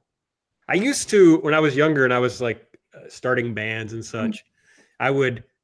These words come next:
Speaker 1: think of band names and I would decide on whether they were good by thinking of how it would sound if Kurt Loder said it.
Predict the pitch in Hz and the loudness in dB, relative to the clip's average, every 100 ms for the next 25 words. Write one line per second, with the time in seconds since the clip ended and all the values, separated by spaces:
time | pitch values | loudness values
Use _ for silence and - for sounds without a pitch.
0 | _ 165 165 175 156 117 139 143 139 135 | _ 0 2 2 -2 -2 0 2 2 2
1 | 147 165 165 - - 127 127 120 - _ | 2 0 -4 -12 -6 -2 -2 -4 -10 _
2 | 123 123 - - 127 - 151 156 143 135 | -6 -6 -10 -8 -8 -2 0 2 0 0
3 | 135 131 123 110 135 127 113 113 107 135 | 0 0 -2 -4 -4 -4 -4 -4 -4 -4
4 | 131 131 117 117 123 123 123 - 123 123 | -4 -4 -4 -2 -2 -2 -6 -6 -4 -4
5 | 117 117 _ _ - 110 - 123 113 117 | -4 -10 _ _ -10 -8 -6 -6 -4 -6
6 | 104 - 104 - | -8 -10 -12 -12